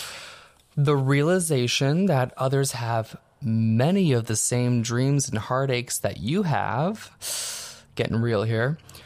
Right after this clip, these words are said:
a sense that you are in sync with the universe and breathing through the lungs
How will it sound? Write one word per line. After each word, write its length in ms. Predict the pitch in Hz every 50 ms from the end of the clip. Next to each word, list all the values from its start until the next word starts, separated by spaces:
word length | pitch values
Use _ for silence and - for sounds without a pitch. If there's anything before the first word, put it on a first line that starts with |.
| - - - - -
a 160 | - 117 117 117
sense 640 | - - - - - 170 180 190 196 196 - -
that 260 | - - 131 - -
you 260 | - 127 143 165 180
are 220 | 175 175 170 170 156
in 200 | 139 127 113 107
sync 600 | - - - - 165 160 165 180 175 - - -
with 480 | - 202 143 135 160 220 - - - - -
the 200 | 156 135 - 120
universe 720 | 113 117 110 107 107 107 107 113 113 120 131 135 - -
and 560 | - - 117 120 117 117 113 113 104 113 117 -
breathing 600 | - 120 131 151 156 143 - 160 160 165 165 156
through 280 | - - - 123 120
the 140 | 113 110 104
lungs 1040 | 104 101 104 110 117 123 131 139 143 147 147 147 147 147 147 147 151 151 151 -